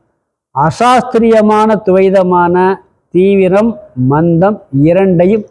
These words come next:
விட்டு விடுதல். புரியுதா? அங்க சாஸ்திரியமானதை விடணும்னு சொன்னார். இங்க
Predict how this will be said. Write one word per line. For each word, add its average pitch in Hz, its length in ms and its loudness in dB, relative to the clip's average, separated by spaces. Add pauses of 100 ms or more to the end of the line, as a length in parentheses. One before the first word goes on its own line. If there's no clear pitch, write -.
(140)
விட்டு 190 320 -2
விடுதல். 113 500 -4 (1800)
புரியுதா? 165 320 0 (520)
அங்க 196 300 0 (280)
சாஸ்திரியமானதை 214 880 0
விடணும்னு 202 400 -2
சொன்னார். 180 280 -2 (880)
இங்க 143 100 -2